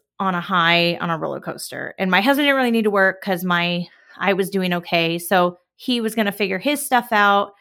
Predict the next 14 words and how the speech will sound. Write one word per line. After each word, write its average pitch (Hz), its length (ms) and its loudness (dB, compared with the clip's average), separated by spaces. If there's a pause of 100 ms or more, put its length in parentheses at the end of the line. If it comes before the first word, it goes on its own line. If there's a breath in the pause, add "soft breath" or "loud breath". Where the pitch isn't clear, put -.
(220 soft breath)
because, 226 260 -6
guys, 247 340 0
this 254 160 -8
is 262 160 -6
messy. 220 680 -2
I 175 80 -2
mean, 202 160 0
our 214 120 2
move 220 300 2
was 202 180 -2
really, 220 380 0
really 208 260 -2
messy, 185 460 -2
but 208 300 2